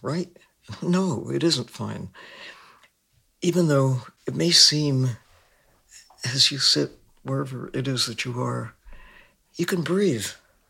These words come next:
You're great. They say, "Problem, what problem?"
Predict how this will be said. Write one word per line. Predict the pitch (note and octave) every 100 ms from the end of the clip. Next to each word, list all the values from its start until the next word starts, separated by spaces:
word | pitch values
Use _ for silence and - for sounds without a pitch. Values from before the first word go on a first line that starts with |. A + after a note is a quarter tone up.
| _ _ _ _
You're | B2+ -
great. | D#3+ G3 A#2+ - _ _ _ _ -
They | - D#3+
say, | D#3+ E3+
"Problem, | D3 - E3 E3 E3 D#3+
what | E3
problem?" | - B2 A#2 - C3